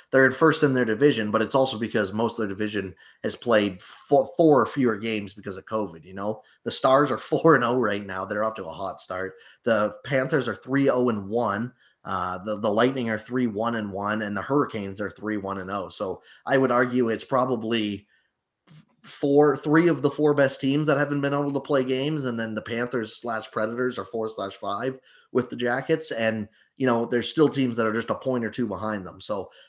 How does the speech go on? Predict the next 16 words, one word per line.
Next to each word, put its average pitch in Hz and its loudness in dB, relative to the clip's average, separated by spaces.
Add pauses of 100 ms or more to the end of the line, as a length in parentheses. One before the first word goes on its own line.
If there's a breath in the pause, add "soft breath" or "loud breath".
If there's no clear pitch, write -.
(140 soft breath)
um, 90 -10 (100)
th-, 196 -4
they'll 269 4
be 294 8
in 247 4
the 208 4
race, 196 2
but 127 -4 (240)
I 147 -2
just, 139 -8 (200)
I 135 4
don't 104 -2
know. 71 -16
They're, 147 2
they're, 269 4 (160)
they're - 6